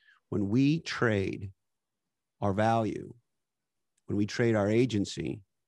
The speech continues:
it causes pain, suffering, and disease. Now, here's the other big aha here. When we do this,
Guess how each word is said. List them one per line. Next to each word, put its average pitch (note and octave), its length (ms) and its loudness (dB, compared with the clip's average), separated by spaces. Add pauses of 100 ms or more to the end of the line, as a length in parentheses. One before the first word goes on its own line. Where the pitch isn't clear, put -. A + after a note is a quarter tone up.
(840)
it - 160 -4
causes G2+ 380 0
pain, G2 420 2
suffering, F2 460 -4
and D#2+ 100 -2 (200)
disease. - 460 -8 (1700)
Now, A#2 80 2
here's G3 240 4
the D#3+ 140 6
other C#3 180 6
big A#2 160 4
aha G2+ 320 2
here. F#2+ 280 -4 (1200)
When C#3 240 2
we C#3 140 6
do G3 300 4
this, - 520 -4